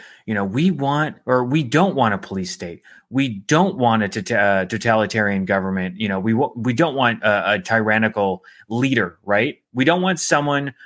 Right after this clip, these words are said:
who will take away the rights of others because that is against the Constitution and the rights that we have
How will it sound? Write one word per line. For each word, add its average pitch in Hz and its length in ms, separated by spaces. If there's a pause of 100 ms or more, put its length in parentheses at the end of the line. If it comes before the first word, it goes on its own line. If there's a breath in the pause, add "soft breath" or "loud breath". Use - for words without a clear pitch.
(200 loud breath)
who 143 140
will 127 200
take 151 300
away 143 220
the 120 120
rights 104 320
of 98 140
others 92 460
because 104 420
that 117 320
is 104 160
against 107 460
the 95 60
Constitution 160 840 (300 soft breath)
and 107 120
the 107 80
rights 117 300
that 98 120
we 120 220
have 104 440